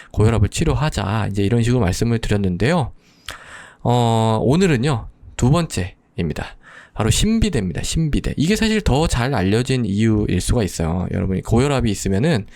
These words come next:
심장이 커집니다. 예, 신비대가 생깁니다. 그러니까 원래 이제 뭐 심장, 이 뭐,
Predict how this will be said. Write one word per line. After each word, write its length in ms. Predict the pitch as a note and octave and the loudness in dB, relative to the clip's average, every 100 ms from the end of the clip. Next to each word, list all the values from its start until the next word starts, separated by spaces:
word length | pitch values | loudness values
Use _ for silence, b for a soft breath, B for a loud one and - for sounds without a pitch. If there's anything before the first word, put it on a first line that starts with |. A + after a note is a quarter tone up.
| B B B B | B B B B
심장이 560 | - A3 A3 G#3+ E3 D3+ | -2 0 2 2 0 0
커집니다. 680 | - A#3 - E3+ - - - _ - - | 0 0 0 -2 -4 -10 -18 _ -10 -6
예, 260 | - - | -6 -8
신비대가 680 | - D3 C3+ - A3 - G#2 | -6 -4 -2 -2 0 0 -2
생깁니다. 520 | G2 F#2+ - - - _ B B B B B B | -4 -6 -6 -10 -16 _ B B B B B B
그러니까 220 | G3 G3+ | 0 2
원래 320 | A2+ D#3 G3+ | 2 2 2
이제 220 | C#3 C#3+ | 2 0
뭐 440 | C3 A#2+ A#2 G#2+ A2+ | 0 2 2 0 0
심장, 640 | - C#3+ A#2+ G#2 C#3+ G2 | -2 -2 0 0 -2 -4
이 60 | G#2+ | -4
뭐, 140 | G2+ | -4